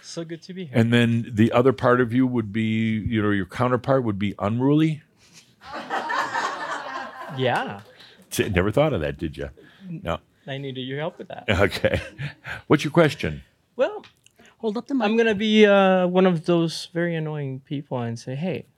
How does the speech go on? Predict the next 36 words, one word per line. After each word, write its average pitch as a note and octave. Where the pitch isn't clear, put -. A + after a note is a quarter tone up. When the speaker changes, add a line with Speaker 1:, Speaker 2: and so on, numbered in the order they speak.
Speaker 1:
couldn't C#3+
really C#3
come C#3
up, B2
but A#3
I F#3+
had G3
an F#3
old E3+
question." C3+
Speaker 2:
Okay. A2+
Speaker 1:
That's, C3
that's D3
kind F3
of D#3+
been F3+
evolving, E3+
and F#4+
it's -
still E3+
a C3
valid A#2+
one. E3+
Speaker 2:
Right, G2+
right. F2+
Speaker 1:
And, C#3+
uh, C3
I C3
feel C3+
the B2+
Speaker 3:
Hold -
the A#2+
mic A#2+
up. -
Speaker 1:
answer, A#2+
uh, -